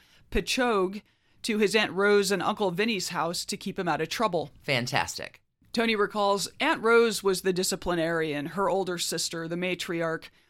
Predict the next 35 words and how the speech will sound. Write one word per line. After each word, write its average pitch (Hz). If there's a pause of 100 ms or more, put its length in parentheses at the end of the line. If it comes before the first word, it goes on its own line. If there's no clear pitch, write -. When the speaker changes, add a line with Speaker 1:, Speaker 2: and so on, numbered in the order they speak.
(200)
Speaker 1:
Uncle 254
Vinny 254
was 247
the 240
black 226
sheep. 240 (120)
He 233
asked 214
me 214
one 202
day 202
when 190
I 185
was 175
nine 180
if 214
I 185
wanted 180
to 185
learn 180
how 185
to 185
play 190
poker. 190 (460)
By 208
the 226
end 240
of 254
the 233
game, 240 (600)
<laughs> -
no, 240
it 214
gets 254
better. 185